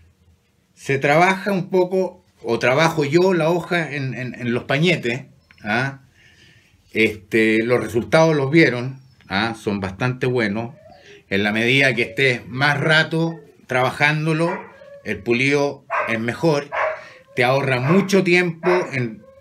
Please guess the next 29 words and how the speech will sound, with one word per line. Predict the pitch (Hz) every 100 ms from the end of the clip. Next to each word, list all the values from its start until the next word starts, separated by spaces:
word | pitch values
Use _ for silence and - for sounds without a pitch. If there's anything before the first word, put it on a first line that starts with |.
| -
en | 110
el | 110 -
tema | 139 139 127
que |
es | 127
trabajar | - 120 110 123 -
con | 120 123
lijas. | 160 160 110 92 - - _ - _ - - _ _
Así | 107 107 156 147
que, | 147 147
bueno, | 208 170 101 - _ _ -
espero | - 175 170 165
que | 160
les | 147
haya | 156 156
servido, | 143 135 139 127 117 131 - _ _ _ _ _ _ -
¿ah? | 92 113 117 _ -
Aquí | 107 98 147
estamos | 139 160 160 160 160 160
siempre | - - 147 135 147 143 - - - - - -
queriendo | 120 143 135 135 139 139 - -
aportar | 113 117 - - 135 127 131
con, | 120 110 104 95 95 - _ _ _ _ _ _ -
con | 123
un | 127
granito | 123 131 139 147
de | 139
arena | 143 151 151 147 131
en, | 104 95